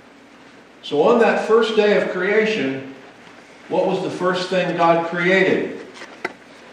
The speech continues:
Are you ready for a surprise? Day one, the angelic host. In Job chapter thirty-eight, verses four through seven, we read this.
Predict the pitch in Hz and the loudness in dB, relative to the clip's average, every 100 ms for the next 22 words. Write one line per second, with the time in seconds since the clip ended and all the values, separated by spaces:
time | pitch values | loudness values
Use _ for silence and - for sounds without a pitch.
0 | - 92 92 110 123 135 139 131 131 143 | -18 -12 -8 -4 -4 -4 -6 -6 -8 -6
1 | 160 - 240 247 - - - - - - | -2 0 0 -2 -6 -12 -16 -16 -18 -20
2 | - - - - - - - - - - | -20 -20 -20 -20 -20 -20 -20 -20 -20 -20
3 | - - - - - 254 294 - - - | -20 -20 -20 -20 -6 -2 0 0 -4 -6
4 | - - - - - - - - - - | -12 -16 -18 -20 -20 -20 -18 -18 -20 -20
5 | - - 131 147 147 180 208 - 196 208 | -16 -10 -6 -4 -4 -2 -4 -4 -6 -6
6 | - - - - - - - - - - | -6 -8 -14 -16 -20 -20 -20 -20 -20 -20
7 | - - - - - 123 123 156 185 202 | -20 -20 -20 -20 -14 -8 -4 2 4 2
8 | - 185 180 160 - 185 175 165 180 180 | 0 0 0 -2 -4 -4 -2 0 -2 -2
9 | 156 156 135 127 170 185 180 165 - 185 | -2 -4 -6 -10 -4 -2 -2 -6 -4 -2
10 | 180 143 127 131 143 135 156 - - - | 0 -2 -4 -4 -2 -2 0 0 -2 -6